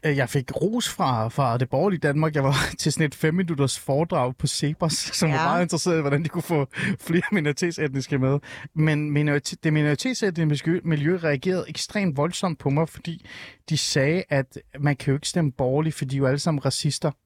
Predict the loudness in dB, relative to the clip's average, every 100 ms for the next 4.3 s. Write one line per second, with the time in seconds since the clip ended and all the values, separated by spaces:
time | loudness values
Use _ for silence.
0 | -20 -20 -20 -18 -14 -4 2 4 4 2
1 | 2 2 2 2 -2 -2 -4 -2 -4 -2
2 | 0 0 0 0 0 -2 -6 -6 -2 0
3 | 2 -2 -6 -2 -2 0 -2 0 0 0
4 | -2 -2 -2